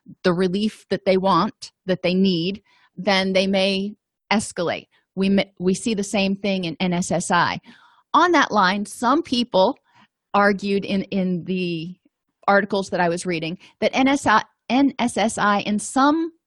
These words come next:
people can become addictive because they become addicted to those natural endorphins that they experience and that sense of control, much like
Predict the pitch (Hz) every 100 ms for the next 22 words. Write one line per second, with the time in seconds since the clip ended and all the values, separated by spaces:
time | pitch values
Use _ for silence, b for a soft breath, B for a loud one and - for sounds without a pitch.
0 | _ _ - 214 - 214 - 214 220 -
1 | 233 214 190 190 226 - 127 - 175 190
2 | 185 180 180 226 190 180 202 202 220 196
3 | - 208 196 190 185 180 - b b b
4 | b 180 202 202 - 220 - 180 180 190
5 | - 123 156 180 - 160 147 - 180 165
6 | 156 139 170 156 - 185 - 180 - 185
7 | - 202 180 123 - b b b b 190
8 | 208 226 226 - 214 190 196